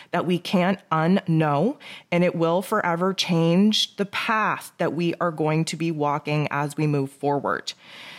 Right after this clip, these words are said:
Now, even more than this beautiful, profound aspect between Mercury and Pluto, we have the sun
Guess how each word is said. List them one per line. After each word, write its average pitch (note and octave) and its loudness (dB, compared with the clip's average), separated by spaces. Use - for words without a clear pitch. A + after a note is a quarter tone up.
Now, D3 -2
even F#3+ 4
more F3+ 4
than E3 4
this E3+ 2
beautiful, E3+ 0
profound D#3 0
aspect D3+ -4
between D#3 0
Mercury D3+ 0
and D3+ 0
Pluto, D#3 0
we D#3 0
have F3 -2
the G3 -2
sun G#3+ 2